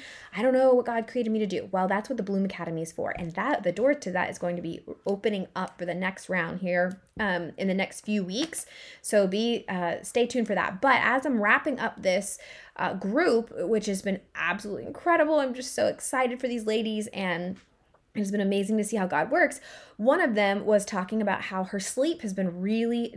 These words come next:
disrupted lately, and that she keeps waking up around, like, three or four A M, and, and she just couldn't shake it. And she ended up getting up and spending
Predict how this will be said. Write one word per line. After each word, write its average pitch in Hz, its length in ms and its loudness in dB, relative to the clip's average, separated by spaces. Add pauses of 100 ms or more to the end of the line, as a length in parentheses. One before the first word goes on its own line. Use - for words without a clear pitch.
disrupted 190 680 -2
lately, - 460 -6 (280)
and 196 340 2
that 196 260 -2
she - 180 -4
keeps 254 480 -4
waking 349 320 -2
up 190 220 -2
around, 185 720 -4
like, 156 200 -8
three 349 320 0
or 349 80 0
four 262 240 6
A 214 140 4
M, 170 360 -2
and, 180 220 -6
and 190 160 -2
she 202 160 -4
just 285 460 -2
couldn't 214 440 0
shake - 380 0
it. - 200 -8 (500)
And 226 340 2
she - 240 -4
ended 294 300 2
up 214 400 4
getting 226 320 4
up 175 180 4
and 185 160 -2
spending 190 440 -2